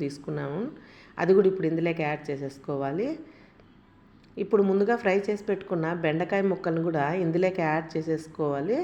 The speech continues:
ఇప్పుడు ఒక స్పూను పసుపును కూడా యాడ్ చేసేసుకొని ఇందులోకే ఒక చిన్న కప్పు వాటర్ యాడ్ చేస్తే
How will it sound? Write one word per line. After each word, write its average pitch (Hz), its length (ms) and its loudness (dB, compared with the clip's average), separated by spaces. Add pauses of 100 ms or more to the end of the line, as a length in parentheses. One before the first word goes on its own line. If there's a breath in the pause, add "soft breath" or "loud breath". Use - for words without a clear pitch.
(1400 loud breath)
ఇప్పుడు 196 260 0
ఒక 185 180 2
స్పూను 226 380 0 (180)
పసుపును 208 520 0
కూడా 208 120 2 (100)
యాడ్ 165 220 -2
చేసేసుకొని 165 800 -2 (1700 loud breath)
ఇందులోకే 202 440 0 (360)
ఒక 185 100 -4 (140)
చిన్న 190 220 0 (140)
కప్పు 190 260 -2 (120)
వాటర్ 165 380 0
యాడ్ 160 260 -2
చేస్తే 160 260 -2